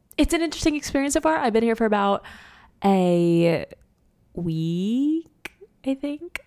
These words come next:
um, a little bit over a week. And it's actually Halloween weekend right now, guys. And I don't have plans because I don't know anyone here. And I am by myself recording this pod with you guys and hanging out with you guys. So, first of all,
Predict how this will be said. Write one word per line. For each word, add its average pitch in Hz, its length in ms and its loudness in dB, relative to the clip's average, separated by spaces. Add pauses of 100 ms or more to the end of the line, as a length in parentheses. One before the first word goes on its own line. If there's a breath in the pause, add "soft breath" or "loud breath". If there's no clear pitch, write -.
um, 196 440 0
a 185 80 -4
little 190 200 -2
bit 202 100 -6
over 175 260 0
a 185 60 0
week. 208 300 -4
And 208 80 0
it's 220 140 0
actually 240 320 0
Halloween 196 240 2
weekend 180 260 -2
right 196 140 -4
now, 214 120 -2
guys. 220 300 0 (100)
And 185 640 2 (500)
I - 120 2
don't 226 160 6
have 165 180 2
plans 160 460 -4
because 180 200 0
I 190 60 4
don't 214 140 0
know 220 100 2
anyone 160 240 -2
here. 143 240 -6
And 156 340 -8
I 156 180 -6
am 165 380 -6 (400 loud breath)
by 170 280 2
myself 240 340 -2
recording 160 320 -4
this 156 140 -4
pod - 300 -4
with 165 140 -6
you - 80 -6
guys - 280 -6
and 160 80 -6
hanging 160 240 -6
out - 100 -4
with - 100 -4
you 160 80 -4
guys. - 300 -4 (380 loud breath)
So, 208 640 4 (180)
first 254 360 2
of - 80 -6
all, - 440 -6